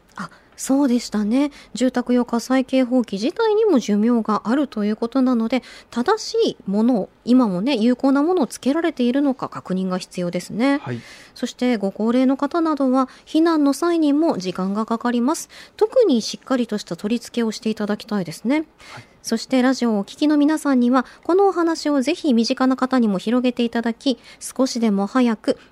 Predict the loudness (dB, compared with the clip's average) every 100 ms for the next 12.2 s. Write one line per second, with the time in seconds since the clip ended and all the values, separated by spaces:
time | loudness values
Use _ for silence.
0 | _ -2 -2 -2 -2 0 0 -2 -2 -2
1 | -4 -6 -6 -4 -8 -6 -6 -8 -12 -6
2 | 0 0 0 0 2 2 0 -2 -2 -2
3 | -2 -6 -4 -6 -6 -6 -6 -4 0 0
4 | -2 _ -20 -20 -2 0 2 0 0 -2
5 | 0 0 0 0 0 -2 -2 -4 0 0
6 | 0 0 0 -2 0 2 4 4 2 2
7 | 4 2 2 2 4 4 2 2 2 4
8 | 4 4 2 0 -2 -2 -2 0 -2 -2
9 | -2 -2 -4 -16 _ _ -20 -20 -20 -20
10 | -6 -6 -6 -12 -2 0 0 -4 -4 0
11 | 2 0 0 0 0 0 -2 -2 -2 0
12 | -2 -2